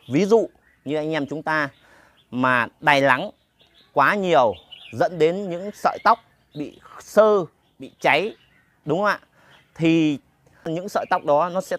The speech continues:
tạo nên cho chúng ta luôn luôn là bị xù, xù về cái, à, tóc của anh em chúng ta mà dẫn đến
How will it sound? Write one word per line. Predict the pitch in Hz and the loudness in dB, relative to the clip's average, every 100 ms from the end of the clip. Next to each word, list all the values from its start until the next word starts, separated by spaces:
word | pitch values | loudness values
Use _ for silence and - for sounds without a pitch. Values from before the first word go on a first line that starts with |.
| - | 0
tạo | 202 - 180 | 0 0 -2
nên | 175 185 156 | 0 0 0
cho | - | -4
chúng | - 165 | -4 -6
ta | 170 160 156 147 _ _ - | -2 -2 -2 -6 _ _ -8
luôn | 156 175 | -4 -2
luôn | 175 151 | -2 -2
là | 131 | -4
bị | 117 | -6
xù, | - - 160 143 131 113 - _ _ _ _ _ _ _ - | -12 2 4 4 2 -2 -8 _ _ _ _ _ _ _ -4
xù | - 160 147 | 2 4 4
về | 131 143 131 127 | 6 6 6 4
cái, | 117 123 127 151 180 175 | 2 0 0 -2 -6 -6
à, | 165 160 151 151 147 147 143 - _ | -6 -6 -6 -6 -6 -8 -10 -14 _
tóc | - - _ _ _ - | 0 0 _ _ _ -12
của | 92 | -8
anh | 110 | -6
em | 147 | -8
chúng | 143 | -8
ta | 147 139 | -6 -4
mà | 120 | -4
dẫn | 110 127 | -4 -2
đến | 156 165 | -2 -4